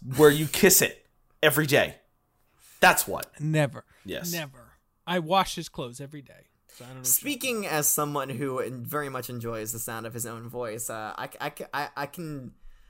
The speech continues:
Speaker 3: you know, it takes one to know one, Corbin, and I, and I think, uh, you and I have a lot in common.
Speaker 1: Really?
Speaker 3: Yes. In the fact that you enjoy listening to the sound of your own voice. So
Speaker 1: True. That's not, uh, you know what? You're
Speaker 3: Glass
Speaker 1: not wrong.
Speaker 3: houses, Corbin. Glass houses.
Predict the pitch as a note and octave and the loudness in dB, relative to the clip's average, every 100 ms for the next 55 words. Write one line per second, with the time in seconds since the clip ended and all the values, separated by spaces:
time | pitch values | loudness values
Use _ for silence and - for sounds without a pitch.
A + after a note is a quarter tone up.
0 | - - C#3 C3 - F#3 E3 F3+ E3 D3+ | -18 -6 -4 -4 -2 0 0 2 0 0
1 | C#3+ C#3+ C3 A#2+ A#2 G2+ G#2 G2 G2 A2+ | -2 0 -2 -6 -8 -8 -8 -10 -10 -10
2 | - A#2+ C3+ E3 F#3 - D#3+ D3 C3+ D3 | -10 -12 -12 -10 -8 -4 -2 0 -2 -2
3 | F3 E3 D3+ C3+ B2 A#2+ C3 G#2+ B2+ B2+ | -2 -2 -2 0 -2 0 -2 -4 -8 -8
4 | A2+ E2+ A3 F3 - - - - - - | -8 -12 -12 -14 -16 -20 -20 -20 -20 -12
5 | E2 F2 F2 - - _ _ _ - A#2 | -4 -2 -2 -4 -12 _ _ _ -14 -10
6 | D2+ - - _ _ _ _ _ D3 C#3 | -10 -10 -12 _ _ _ _ _ -8 -6
7 | C3+ B2 C3+ A#2+ - B2+ B2+ B2 B2 B2 | -6 0 0 0 -4 -6 -6 -6 -4 -4
8 | B2 B2 A2+ A2+ A#2+ A#2 A2+ A2 A2+ G#2+ | -4 -6 -8 -10 -4 -2 -2 -4 -8 -8
9 | G#2 G2 D2+ G#2+ - B2+ A2 C#3+ A3 F2 | -8 -10 -8 -4 -4 -2 0 4 4 4
10 | G2+ A#2+ E3 A#2 B2+ A2+ D3 D3 G#3+ B3 | 0 0 0 0 -2 2 4 8 8 10
11 | D3+ F#3+ B3 C4 - G#3+ F3+ - F#3 E3+ | 8 8 8 8 8 4 4 2 6 6
12 | E3+ F#3 G#3 B3+ C#4+ _ _ - _ _ | 6 4 0 -8 -14 _ _ -20 _ _
13 | _ C3 C#3 E3 F#3+ - D3+ B2 A#2 G2 | _ 0 4 4 4 2 0 0 -2 -8
14 | G#2 - | -10 -12